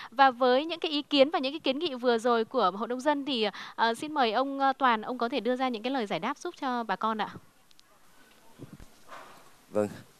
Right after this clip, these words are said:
Speaker 2: với, ờ, cái ý kiến, ờ, thay mặt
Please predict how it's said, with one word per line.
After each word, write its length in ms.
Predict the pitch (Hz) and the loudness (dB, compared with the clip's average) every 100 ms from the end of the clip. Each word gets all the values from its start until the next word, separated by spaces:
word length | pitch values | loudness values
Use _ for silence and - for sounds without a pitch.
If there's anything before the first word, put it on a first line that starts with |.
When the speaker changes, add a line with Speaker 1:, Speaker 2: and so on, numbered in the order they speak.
| - - - - | -20 -20 -18 -8
Speaker 2:
với, 360 | 98 107 120 | 2 4 4
ờ, 160 | 131 123 - - | 4 2 -2 -6
cái 120 | 107 | -2
ý 100 | 107 | -2
kiến, 340 | 117 113 123 143 | 0 2 2 4
ờ, 200 | 117 110 | 4 4
thay 180 | 104 | 2
mặt 200 | 104 90 | 2 0